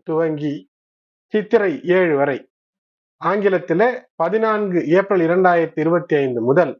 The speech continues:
இருபது ஏப்ரல் இரண்டாயிரத்தி இருபத்தி ஐந்து வரை இந்த நாட்களுக்காக கிரகங்கள் தரக்கூடிய அனுகூலங்களை ராசி பலன்களாக முதல் ஏழு, எட்டு நிமிடங்களிலும், அதனைத் தொடர்ந்து ஒவ்வொரு நாளும் திதி மற்றும் நட்சத்திரங்களுடைய சிறப்பையும் இந்த பதிவிலே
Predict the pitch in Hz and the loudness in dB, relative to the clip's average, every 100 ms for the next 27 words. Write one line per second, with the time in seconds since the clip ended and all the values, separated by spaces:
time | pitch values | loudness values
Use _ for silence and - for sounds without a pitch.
0 | - 175 214 214 196 170 175 185 156 165 | -6 -4 0 0 0 -2 0 -2 0 0
1 | 175 165 151 - 139 151 170 170 151 135 | 2 0 -2 -6 -6 -2 -2 -2 -6 -4
2 | 131 120 139 143 - _ _ _ 170 180 | -2 0 0 -2 -8 _ _ _ -4 -2
3 | 175 196 190 185 160 147 135 170 120 120 | -2 -2 0 -2 0 0 0 -2 -2 -4
4 | - _ _ 156 185 240 226 202 190 180 | -8 _ _ -4 -2 0 -2 0 0 0
5 | 180 170 156 147 185 180 185 165 165 190 | -2 0 2 2 2 2 0 0 2 2
6 | 151 180 190 190 180 151 151 147 160 - | 2 0 0 -2 0 0 0 2 2 0
7 | 143 151 175 185 208 156 165 170 165 156 | -4 -2 0 2 0 0 2 2 2 0
8 | 151 139 143 139 123 123 156 226 - _ | -2 -2 0 -2 -2 -4 -4 -6 -10 _
9 | _ _ _ 160 185 220 202 196 214 220 | _ _ _ -4 0 0 0 2 0 2
10 | 208 175 175 190 214 208 185 185 214 233 | 2 2 2 2 4 2 2 2 2 0
11 | - 214 214 233 160 165 160 175 156 156 | -2 -2 0 -2 0 -2 0 0 0 2
12 | 202 196 180 156 143 139 131 143 175 117 | 0 2 0 2 0 0 2 4 2 -2
13 | - _ _ _ _ 214 208 175 185 180 | -10 _ _ _ _ 0 0 0 -2 0
14 | 175 170 - 170 185 180 185 | 2 2 2 0 2 2 0